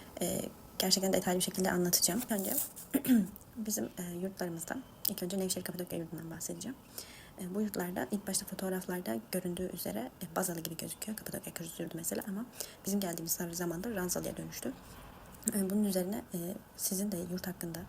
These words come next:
mesela Bazalı olduğunu düşünüyorsunuz ve çok eşya alarak gidiyorsunuz. Ama bu sefer yer az oluyor çünkü dolaplar küçük. Benimki mesela büyük dolaptı ama diğerlerim, diğer oda arkadaşlarımınki küçük dolaplardı. E, dolaplar, e, bir tanesinin içerisinde iki tip oluyor bizim yurtlarda. E,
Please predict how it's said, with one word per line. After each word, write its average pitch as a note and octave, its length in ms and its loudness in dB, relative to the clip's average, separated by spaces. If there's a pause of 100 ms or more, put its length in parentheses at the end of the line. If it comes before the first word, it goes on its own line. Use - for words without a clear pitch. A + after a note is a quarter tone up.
(100)
mesela D#3+ 240 -2
Bazalı E3 240 2
olduğunu E3 220 -2
düşünüyorsunuz E3+ 420 0
ve - 60 -4
çok - 180 -6
eşya E3+ 240 4
alarak E3 260 0
gidiyorsunuz. - 480 -4 (300)
Ama A3 180 2
bu G#3+ 40 -8
sefer A3+ 320 0
yer F#3+ 280 0
az F#3 120 0
oluyor F3 280 0 (120)
çünkü G3 240 -2
dolaplar F#3+ 340 -2
küçük. - 240 4 (200)
Benimki G3 260 4
mesela F#3+ 380 0 (240)
büyük G3+ 180 0
dolaptı F3 400 -4 (360)
ama G#3 200 2
diğerlerim, F#3+ 380 0 (260)
diğer G3 140 2
oda F3+ 120 0
arkadaşlarımınki F3+ 600 -2
küçük - 260 -2
dolaplardı. E3 460 -4 (480)
E, F#3 180 -2
dolaplar, A3 380 2 (480)
e, F#3+ 140 0
bir A3+ 100 4
tanesinin G3+ 540 2
içerisinde G3 540 2 (420)
iki G#3 140 2
tip - 200 -4
oluyor E3+ 240 -2 (120)
bizim E3+ 220 2
yurtlarda. F3 420 -8 (600)
E, - 20 -6